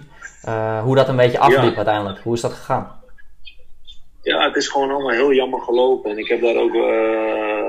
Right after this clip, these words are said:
Speaker 2: heel veel spijt van. Tenminste, spijt, eh, s-, ja, zo kan je het niet noemen. Alleen, het is, ik vind het gewoon heel jammer. Het is wel echt een van mijn grootste teleurstellingen. Eh,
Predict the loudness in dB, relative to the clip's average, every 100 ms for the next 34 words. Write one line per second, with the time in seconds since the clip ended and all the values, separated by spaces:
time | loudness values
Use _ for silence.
0 | -6 -4 -4 -4 -6 -2 0 0 -4 -10
1 | -10 -18 -8 -6 -6 -6 0 2 2 -2
2 | -12 -12 -10 -8 -10 -10 -12 -12 -14 -10
3 | -10 -14 -20 -20 -16 -12 -8 -4 -2 -4
4 | -4 -4 -4 -4 -2 -2 -2 -6 -12 -14
5 | -4 -4 -4 -6 -4 -4 -4 -6 -4 -4
6 | -2 0 2 2 0 -2 -2 -2 0 0
7 | 0 -2 -2 -4 -2 -4 -2 0 0 -4
8 | 0 4 4 2 0 -2 -4 -8 -10 -14
9 | -8 -6 -4 -4 -4